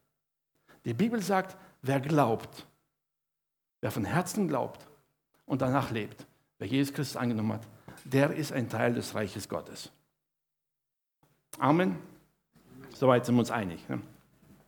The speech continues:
Egal, wer dir sagen wird, dass deine Konfession oder deine Zugehörigkeit zu irgendeiner Gemeinde dich rettet,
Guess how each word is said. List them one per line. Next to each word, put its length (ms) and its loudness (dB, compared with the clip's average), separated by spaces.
Egal, 440 8
wer 160 10
dir 160 6
sagen 420 4
wird, 220 6
dass 140 0
deine 200 6
Konfession 840 4
oder 140 6
deine 240 8
Zugehörigkeit 760 4
zu 100 -2
irgendeiner 460 4
Gemeinde 440 6
dich 240 -4
rettet, 400 -8